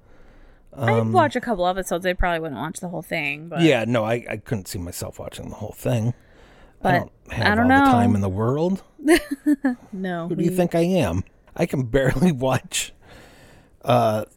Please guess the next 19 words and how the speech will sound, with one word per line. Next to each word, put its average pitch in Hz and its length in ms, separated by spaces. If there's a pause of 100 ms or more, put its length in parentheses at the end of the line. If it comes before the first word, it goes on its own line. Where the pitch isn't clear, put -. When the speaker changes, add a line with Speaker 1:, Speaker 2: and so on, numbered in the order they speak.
(120)
Speaker 2:
oh, 180 120
wow. 135 380
Yeah, 143 200
it, 139 180 (240)
it 147 220
ran 143 240
for 127 140
seven 120 420
years. 104 460 (100)
Speaker 1:
Oh, 339 280
wow. 208 420
Okay. - 280
Speaker 2:
There's - 140
a 127 80
hundred 147 480
forty-six 123 640
episodes. 320 640
Speaker 1:
Oh, 254 40
wow. 208 680